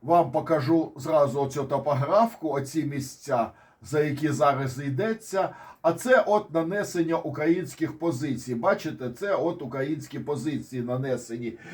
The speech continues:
І отут от є Красногорівка, бачите.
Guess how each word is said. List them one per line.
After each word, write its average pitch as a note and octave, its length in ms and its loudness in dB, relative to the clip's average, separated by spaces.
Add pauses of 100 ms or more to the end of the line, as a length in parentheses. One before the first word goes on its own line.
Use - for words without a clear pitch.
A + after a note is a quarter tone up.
(160)
І F3 80 -2
отут F#3+ 360 2
от D3+ 160 -2
є C#3 300 2 (840)
Красногорівка, G#3+ 960 4
бачите. F#3 760 0